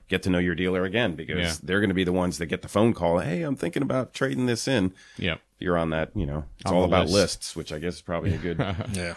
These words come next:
Speaker 1: transition.
Speaker 3: Well, actually,
Speaker 2: Yeah.
Speaker 3: uh, so on the Friday after the Thursday, I took the day off and, uh, I changed oil. I have, like, thirty quarts of used oil,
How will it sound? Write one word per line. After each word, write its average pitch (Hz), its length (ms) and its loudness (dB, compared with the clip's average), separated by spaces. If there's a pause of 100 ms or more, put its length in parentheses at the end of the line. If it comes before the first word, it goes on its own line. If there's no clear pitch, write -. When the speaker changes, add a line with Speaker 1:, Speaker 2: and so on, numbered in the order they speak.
(120)
Speaker 1:
transition. 87 640 -6 (160)
Speaker 3:
Well, 123 120 10
actually, 110 300 6
Speaker 2:
Yeah. 98 120 2
Speaker 3:
uh, 90 40 -2
so 104 220 2
on 107 80 2
the 104 100 0
Friday 127 600 8
after 101 300 -4
the 113 100 -8
Thursday, 90 520 -6 (500)
I 101 80 -6
took 98 180 -6
the 95 100 -12
day 98 220 0
off 92 420 -2 (480)
and, 85 400 -10
uh, 82 380 -6 (760)
I 98 100 -12
changed 101 520 -4
oil. 101 420 -2 (380)
I 101 80 -4
have, 98 220 -4
like, 87 220 -6
thirty 120 640 -2 (180)
quarts - 560 -6
of 90 100 -8
used 92 300 -4
oil, 90 420 -4